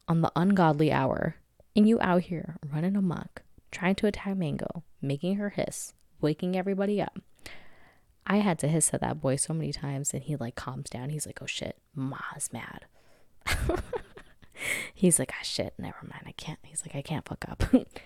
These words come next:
Um, and I, I kept giving him, like, these herbal medications to help him calm the fuck down. And my boy's on Prozac,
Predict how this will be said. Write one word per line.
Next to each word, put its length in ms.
Um, 460
and 80
I, 220
I 100
kept 220
giving 220
him, 100
like, 200
these 260
herbal 240
medications 720
to 100
help 240
him 140
calm 260
the 60
fuck 240
down. 420
And 360
my 180
boy's 300
on 100
Prozac, 540